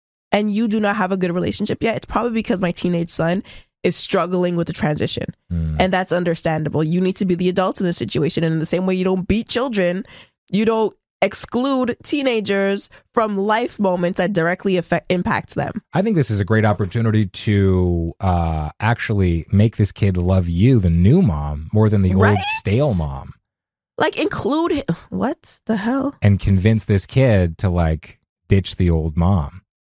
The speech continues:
Speaker 2: Welcome to the newer, shinier mom. This is, this is next
Speaker 1: She's
Speaker 2: year's
Speaker 1: not the
Speaker 2: mama.
Speaker 1: new mom. Can we stop
Speaker 2: New
Speaker 1: calling her a
Speaker 2: mom.
Speaker 1: new mom? 'Cause she's not. She's the stepmom. She's the bonus mom. She is mom.
Speaker 2: Well, she's the mom that his dad
Speaker 1: Version
Speaker 2: is boning.
Speaker 1: two. Uh, that's not what she is.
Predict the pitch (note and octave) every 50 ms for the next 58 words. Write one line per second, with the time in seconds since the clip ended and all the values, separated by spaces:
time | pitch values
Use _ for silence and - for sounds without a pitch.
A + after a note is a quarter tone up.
0 | _ _ - G2+ G2 - F#2+ F2+ E2 F2 F2 F2+ F#2 F#2 F#2 F2 E2+ - - -
1 | E2+ F#2 G#2 A2 F#2 E2 D#2 D2 D2 C#2+ C#2 C2+ C2+ C#2+ C#2+ _ _ _ _ _
2 | _ _ - B2 B2 A#2+ - F#2+ E2+ E2 D#2 - A2+ A2+ - - F2+ D#2+ F2 E2+
3 | F#2 G#2 - - - - D#2+ - - - - - - B3 A#3 G#3+ F#3+ F3+ E3+ E3
4 | D3+ B2 G3 - - A#3 G#3+ A#3 B3+ C#4 - - B3+ B3 B3 - - - G2+ G#2
5 | - A3 B2+ C3+ C3 B2+ B2 - - - F#2 F2+ F#2 G#3 D#4+ - _ _ _ _
6 | - - - - D#4 - - A3 C#4 C4+ G3+ - - - - G3 G3+ G#3 G#3 F#3+
7 | - - - A3 - - E3+ D#3 D3+ E3 - - F#3 F#3 G3 F#3+ F#3+ F#3+ G3 F#3+
8 | F3+ F3 - D#3+ D3+ C#3+ B2 - - - - G3 F#3 F#3+ F#3 F#3 F3+ F3+ B3 C4
9 | D#4 - _ _ - - _ _ _ _ - E3+ F3 F3 F3 F3 F3 F3 E3+ F3
10 | F3 F3+ G3+ - _ _ _ _ _ _ _ _ _ - E2+ D#2 D#2 - - F#2
11 | F2+ E2 - F#2 E2 E2 E2+ F2+ F#2+ F#2+ F#2 E2 E2+ D#2+ D#2+ - E2+ E2+ D#2 D2+
12 | - - D#2+ E2 - - F#3 F3+ F3+ - F3+ F3+ E3+ F3 F3 - - _ _ _
13 | _ - - - F3+ E3 D#3 D3 C#3+ D#3+ - - - - - - - - - -
14 | - - - - - - - - - - -